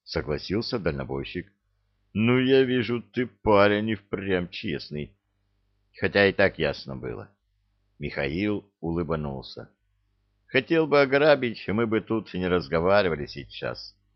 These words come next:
Развернул бы башни и привет. Слушай, а что это у тебя на корме за хреновины?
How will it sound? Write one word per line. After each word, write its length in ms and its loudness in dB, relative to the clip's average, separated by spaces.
Развернул 640 2
бы 160 0
башни 480 0
и 20 -4
привет. 520 -2
Слушай, 600 -4
а 180 2
что 260 0
это 140 -2
у 80 -2
тебя 300 2
на 140 0
корме 440 0
за 220 -6
хреновины? 640 -4